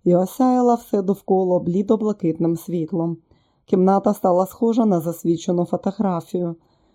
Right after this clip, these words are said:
Вітер шалено накидався на будинок, намагаючись з ревом увірватися всередину. Дощ барабанив по даху та вікнах так, ніби грав на тисячу ударних інструментів.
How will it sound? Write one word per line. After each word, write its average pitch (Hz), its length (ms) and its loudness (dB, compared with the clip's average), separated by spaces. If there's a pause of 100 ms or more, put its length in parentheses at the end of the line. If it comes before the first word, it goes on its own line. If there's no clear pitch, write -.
(120)
Вітер 190 340 2
шалено 190 460 2
накидався 180 600 -2
на 170 120 2
будинок, 196 580 0
намагаючись 190 760 -2
з 156 80 -8
ревом 196 460 -2 (440)
увірватися 175 680 0
всередину. 165 800 -2 (440)
Дощ 220 300 2
барабанив 226 640 2
по 233 80 0
даху 196 420 0
та 180 140 0
вікнах 165 480 -2
так, 226 340 -2 (400)
ніби 247 300 6
грав 226 280 4
на 196 140 4
тисячу 165 520 0
ударних 175 500 0
інструментів. 180 800 -2